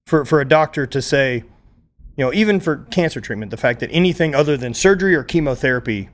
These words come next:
is, they can't recommend. It's illegal. Like, come on, man. Like, that's not helping. And so, you know, I'm, I'm sure for a guy like you or a guy like myself who, who's done the things we've done to our body by choice, like, our pain threshold's different than other people's.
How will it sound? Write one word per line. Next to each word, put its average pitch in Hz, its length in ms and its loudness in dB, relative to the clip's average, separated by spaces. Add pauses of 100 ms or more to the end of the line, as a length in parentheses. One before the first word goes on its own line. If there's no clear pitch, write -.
is, 110 400 -8 (360)
they 131 160 -4
can't 139 360 0
recommend. 90 460 -8
It's 92 160 -12
illegal. 104 460 -10 (420)
Like, 139 120 -14
come - 220 -10
on, 147 260 0
man. 139 360 -2
Like, 131 140 -4
that's 165 260 2
not 170 380 0
helping. 135 560 -2
And 107 120 -8
so, 127 320 0 (920)
you 160 100 4
know, 139 180 -4 (100)
I'm, 165 200 2
I'm 160 120 4
sure 202 260 4
for 160 200 0
a 131 60 -2
guy 127 200 2
like 117 200 -4
you 151 160 2
or 127 100 2
a 123 60 -2
guy 123 140 2
like 117 160 0
myself 165 440 0
who, 135 140 -2
who's 120 380 -6 (720)
done 139 260 0
the 127 80 -6
things 131 300 -4
we've 117 160 -6
done 127 200 -2
to 120 100 -2
our 113 100 0
body 117 260 -2
by 104 160 -4
choice, 151 320 2
like, 123 180 -4
our 185 100 -4
pain 226 280 2
threshold's 165 480 0
different 135 320 -2
than 113 120 -6
other 95 160 -8
people's. - 520 -18